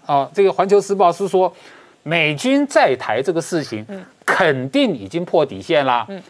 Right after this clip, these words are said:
Speaker 1: 这个哈，这个，这是作实。
Speaker 2: 嗯。
Speaker 1: 哦，所以说呢，哈，这个事情是不可原谅的。所以你就可以看到北京里面哈，有个氛围在炒作哈，要这个挤兑，
Speaker 2: 嗯。
Speaker 1: 啊，习近平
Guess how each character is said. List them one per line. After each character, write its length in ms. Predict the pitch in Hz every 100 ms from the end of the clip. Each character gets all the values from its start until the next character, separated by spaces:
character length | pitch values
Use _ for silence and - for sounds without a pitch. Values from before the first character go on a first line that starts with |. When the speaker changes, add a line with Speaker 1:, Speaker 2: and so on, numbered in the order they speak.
| - - _ -
Speaker 1:
这 120 | 196
个 160 | 170
哈， 320 | 147 139 113 -
这 100 | -
个， 140 | 156 135
这 160 | 196
是 100 | 196
作 240 | 233 302 170
实。 400 | - 117 165 - _
Speaker 2:
嗯。 120 | 190 180
Speaker 1:
哦， 200 | 104 92 90
所 160 | -
以 80 | 170
说 220 | 156 180
呢， 140 | 175 156
哈， 120 | 131
这 140 | 123 254
个 100 | 233
事 140 | 247
情 120 | 214
是 120 | 208
不 140 | 226 302
可 200 | - 143
原 240 | 117 123
谅 240 | 196 175 120
的。 160 | 101 - - - - - - _
所 180 | - 320
以 80 | 254
你 60 |
就 100 | 233
可 160 | 269 277
以 60 |
看 220 | 226 262 240
到 180 | 226
北 280 | 170 - 127
京 160 | 151 240
里 140 | 160
面 260 | 143 202 180
哈， 100 | 143
有 140 | 208 214
个 100 | 208
氛 260 | - 226 240
围 180 | 175
在 160 | 156 175
炒 300 | - 98 95
作 260 | 95 175 127
哈， 240 | 101 92 - _ -
要 220 | 175 143
这 120 | 131 160
个 160 | 143 135
挤 320 | - 120 - -
兑， 220 | 208 107 - 202
Speaker 2:
嗯。 80 | 185
Speaker 1:
啊， 100 | 107
习 220 | - 208
近 180 | 170 151
平 300 | 110 110